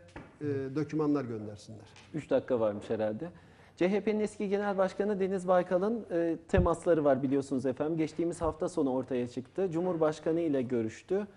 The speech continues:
Speaker 2: Daha öncesinde C-, C H P lideri Kılıçdaroğlu ile bir araya geldi. Cemil Çiçek'le görüştü. Siz bu görüşmelerde açık bir hedef se-, e, seziyor musunuz? Çünkü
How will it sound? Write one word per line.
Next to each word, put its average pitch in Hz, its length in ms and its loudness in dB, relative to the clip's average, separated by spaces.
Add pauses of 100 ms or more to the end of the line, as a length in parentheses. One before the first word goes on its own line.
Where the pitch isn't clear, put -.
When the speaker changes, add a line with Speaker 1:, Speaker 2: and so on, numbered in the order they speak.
(220)
Speaker 2:
Daha 190 200 4
öncesinde 156 500 0
C-, 143 360 -2
C 151 180 0
H 151 60 0
P 147 200 0
lideri 135 280 2
Kılıçdaroğlu 143 640 0
ile 113 180 0
bir 113 100 -2
araya 110 220 0
geldi. 120 340 -6
Cemil 160 260 0
Çiçek'le 127 440 -6
görüştü. 117 340 -6
Siz 202 240 -6
bu 196 100 -2
görüşmelerde 160 760 -2 (280)
açık - 280 -6
bir 190 60 0
hedef 180 240 -2
se-, 165 400 -2
e, 156 60 -2
seziyor 170 380 0
musunuz? 120 400 -4
Çünkü 180 320 -6